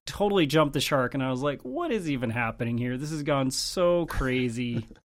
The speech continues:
Speaker 1: Um, and then there was, like, the last couple episodes which started to be kind of cool again, and then they went back over the shark, taking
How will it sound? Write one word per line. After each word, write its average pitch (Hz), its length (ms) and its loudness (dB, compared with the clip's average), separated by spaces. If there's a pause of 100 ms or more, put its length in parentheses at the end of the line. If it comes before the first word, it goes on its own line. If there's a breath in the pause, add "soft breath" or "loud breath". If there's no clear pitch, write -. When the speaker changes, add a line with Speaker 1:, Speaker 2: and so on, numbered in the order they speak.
(580)
Speaker 1:
Um, 123 640 0 (160)
and 143 120 4
then 190 200 4
there 180 160 4
was, 160 160 2
like, 151 180 4
the 170 80 -4
last 220 420 2
couple 190 360 2
episodes 180 520 2
which 151 120 0
started 175 320 2
to 170 80 -6
be 170 100 -2
kind 175 260 2
of 175 120 -6
cool 170 260 0
again, 160 380 2
and 139 100 4
then 139 220 2
they 139 180 0
went 131 320 -2
back 131 300 2
over 120 200 -2
the 110 100 -4
shark, 120 520 -4 (480)
taking 123 580 0